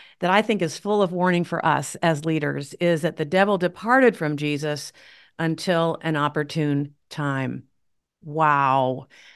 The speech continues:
So in other words, Jesus passed all the tests, but that didn't mean it was over, did it? It meant that there would be other moments when those seductions would be there because Satan was looking for an opportune time.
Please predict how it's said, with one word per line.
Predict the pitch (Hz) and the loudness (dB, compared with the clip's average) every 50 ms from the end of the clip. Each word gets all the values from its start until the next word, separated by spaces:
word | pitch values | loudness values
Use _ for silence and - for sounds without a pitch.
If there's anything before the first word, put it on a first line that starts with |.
| _ _ _ | _ _ _
So | - - 196 | -2 2 2
in | 190 | 4
other | 190 196 190 196 | 4 6 4 6
words, | 190 190 190 190 185 165 - - | 6 6 6 6 4 2 -2 -6
Jesus | - 202 208 202 196 185 - | 0 2 4 4 4 2 0
passed | - 202 190 190 185 - | 4 4 4 4 4 4
all | 190 185 180 | 2 2 2
the | 175 | 2
tests, | - 226 233 226 190 220 | 2 4 4 4 4 2
but | 180 165 | -4 0
that | - 185 185 | 2 4 4
didn't | 175 170 135 | 4 2 2
mean | 175 175 170 | 2 2 2
it | 143 | 2
was | 165 160 | 2 2
over, | 185 175 175 156 147 | 2 2 2 2 0
did | 143 156 143 123 | 0 0 0 0
it? | 110 - _ _ _ _ _ _ _ _ _ _ - | -2 -4 _ _ _ _ _ _ _ _ _ _ -2
It | - 175 165 - | 0 0 2 2
meant | 175 180 180 180 175 - | 2 2 4 2 2 4
that | 180 165 160 160 - - - | 4 6 6 6 4 0 0
there | 185 175 175 170 | 2 4 4 4
would | 165 156 180 170 151 | 2 0 -2 0 4
be | 180 175 160 - 170 165 - | 4 4 4 2 -2 0 4
other | - 175 175 165 156 - 180 165 | 4 4 2 2 -4 -4 -2 0
moments | 165 165 165 165 165 160 156 143 - 170 | 2 2 2 2 2 2 0 -2 -4 -6
when | 156 156 165 156 151 151 147 147 143 131 | -2 0 2 2 2 2 0 -2 -2 0
those | 170 160 160 151 | 0 0 0 0
seductions | - 180 151 151 151 147 - - 156 147 135 139 | -4 -4 -2 -2 -2 -2 -4 -6 -6 -6 -6 -4
would | 147 147 143 143 | -4 -6 -6 -6
be | - 147 147 147 | -8 -6 -4 -2
there | 139 131 123 | -2 -2 -4
because | 113 143 139 139 170 156 143 | -2 -4 -4 -2 -2 -4 -4
Satan | - - 185 170 170 170 - 160 151 147 | -4 -2 0 2 2 2 0 -2 -2 -2
was | 143 143 139 143 | -2 -2 -2 -2
looking | 151 147 143 143 139 139 | -2 -2 -2 -2 -4 -4
for | 139 - 143 | -6 -6 -6
an | 139 135 | -6 -4
opportune | - 139 143 - 143 135 - - 147 139 135 | -2 -4 -4 -4 -6 -10 -8 -8 -6 -6 -6
time. | 135 139 139 135 131 127 131 - | -6 -8 -8 -10 -8 -10 -10 -12